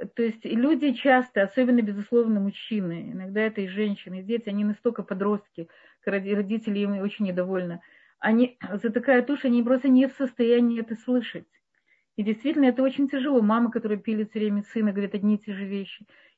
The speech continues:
это ничего не меняется. Значит, если невозможно, если мы видим, что эти методы не работают, значит, нужно применять какие-то другие, нужно говорить другими словами, в других ситуациях, по-другому,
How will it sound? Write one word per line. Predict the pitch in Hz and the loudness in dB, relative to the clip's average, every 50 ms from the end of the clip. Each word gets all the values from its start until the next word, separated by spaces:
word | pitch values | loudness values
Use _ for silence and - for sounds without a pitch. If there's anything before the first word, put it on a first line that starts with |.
| _ 208 | _ -2
это | 202 214 | -2 0
ничего | 202 202 196 - - 214 208 | 0 -2 -2 -4 -6 -4 -2
не | 208 202 196 | -2 -2 -2
меняется. | 190 185 185 180 170 160 165 - - | -2 -4 -4 -4 -4 -6 -6 -8 -4
Значит, | 196 208 - 233 220 | -6 -4 -4 -2 0
если | 247 254 247 - 269 | 0 0 2 2 4
невозможно, | 262 254 247 247 247 247 254 285 269 262 | 6 6 8 6 6 6 4 4 4 2
если | 247 226 208 233 | 0 0 2 0
мы | 240 | 0
видим, | 240 277 254 262 233 233 - - - - _ _ | 2 2 2 2 0 0 -6 -18 -20 -20 _ _
что | _ - - - 240 | _ -6 2 6 6
эти | 247 240 262 | 6 8 8
методы | 254 240 247 240 240 240 208 226 | 8 8 8 6 6 4 2 4
не | 220 220 214 | 4 4 4
работают, | 214 220 220 233 269 302 - 240 208 196 | 4 4 4 4 4 4 4 0 0 0
значит, | 208 214 208 - 247 233 | 0 -2 0 -2 2 4
нужно | 254 269 262 277 285 269 | 4 4 6 4 2 2
применять | 262 262 277 262 262 269 269 269 262 | 2 2 4 4 6 6 4 4 2
какие-то | - 269 247 240 262 240 254 247 | 0 -4 -2 -2 -2 0 0 0
другие, | 220 214 226 233 214 202 185 190 180 170 170 | 2 2 2 0 0 -2 -4 -6 -6 -6 -6
нужно | 175 175 180 175 196 185 | -6 -8 -8 -8 -8 -8
говорить | 180 185 202 208 226 214 | -6 -4 -2 -2 -2 0
другими | 196 208 202 196 220 214 214 214 - | 0 -2 -2 0 0 0 0 -2 -2
словами, | 208 196 185 180 180 175 175 170 160 | -4 -2 0 0 -2 -2 -2 -6 -8
в | 160 165 | -10 -14
других | 175 180 180 190 202 202 - | -16 -16 -14 -14 -14 -14 -14
ситуациях, | - 190 - 208 196 190 180 180 - _ - 180 _ _ _ _ _ _ _ _ _ _ _ _ _ _ _ _ _ _ - - - - _ _ _ _ | -18 -12 -6 -4 -2 -2 -2 -4 -6 _ -20 -20 _ _ _ _ _ _ _ _ _ _ _ _ _ _ _ _ _ _ -20 -20 -20 -20 _ _ _ _
по-другому, | - 208 196 220 220 208 196 196 214 214 214 202 190 180 175 175 175 | -2 2 4 4 4 4 2 2 4 4 4 4 2 -2 -4 -6 -8